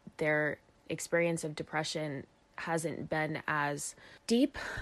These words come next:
as maybe ours has. <laughs> Um, but still, I mean, learning to be kind and sympathetic and compassionate towards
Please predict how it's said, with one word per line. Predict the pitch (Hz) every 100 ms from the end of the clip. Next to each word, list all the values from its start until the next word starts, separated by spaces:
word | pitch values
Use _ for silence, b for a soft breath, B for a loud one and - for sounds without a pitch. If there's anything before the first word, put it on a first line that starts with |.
| B B B B -
as | 185 185 185
maybe | 185 185 196
ours | 156 160 196
has. | 226 262 233 240
<laughs> | 240 220 -
Um, | 214 202 190 180 170 165 B B B B B -
but | 269
still, | - 226 196 180 -
I | 180
mean, | 180 175 170 - - - -
learning | 175 160 156 160
to | 170
be | 160 143 143 156 -
kind | - 156 143 143
and | - 151
sympathetic | 147 147 139 139 139 - -
and | 147
compassionate | 151 - 131 - 143 -
towards | - 143 139